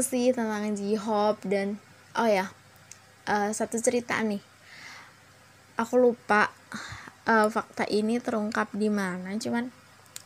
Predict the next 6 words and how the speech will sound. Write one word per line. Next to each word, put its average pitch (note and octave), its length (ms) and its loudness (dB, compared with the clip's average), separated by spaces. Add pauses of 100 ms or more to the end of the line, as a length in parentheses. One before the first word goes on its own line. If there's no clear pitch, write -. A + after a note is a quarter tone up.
(840)
pernah A3+ 400 0 (2000)
ini A3+ 280 4
lihat G#3+ 160 4
aja G#3+ 240 0
kayak G3+ 180 -4
gini. G3 220 -4